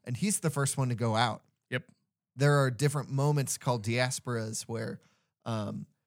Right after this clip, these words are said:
Speaker 1: from crushing events from the outside, the Christians gathered in Jerusalem are kind of, like, oppressed and pressed
Speaker 2: Yep.
Speaker 1: down. And, uh,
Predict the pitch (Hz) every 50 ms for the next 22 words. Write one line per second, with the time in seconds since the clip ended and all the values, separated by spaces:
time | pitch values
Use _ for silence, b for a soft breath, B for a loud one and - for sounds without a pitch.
0 | _ _ - - - 139 143 139 143 143 143 - - - _ _ _ - - -
1 | _ _ - - - 143 147 151 147 - 165 143 135 120 107 127 127 127 - -
2 | - 131 120 120 117 113 117 - - - - 135 127 135 139 127 117 107 101 101
3 | b b b b b - 123 107 - 147 139 - - 135 120 110 - 131 123 120
4 | 117 123 113 117 120 113 107 117 117 113 104 - 117 113 113 110 107 107 b b
5 | b b b - 123 117 - 135 123 123 120 113 98 117 110 110 - - - 107
6 | - - - 127 127 143 151 - - - 117 110 101 - - 131 135 139 - -
7 | - 131 123 127 143 139 147 175 185 b b b b b b b b 127 131 127
8 | 127 127 123 120 110 _ _ _ - 120 117 117 113 110 107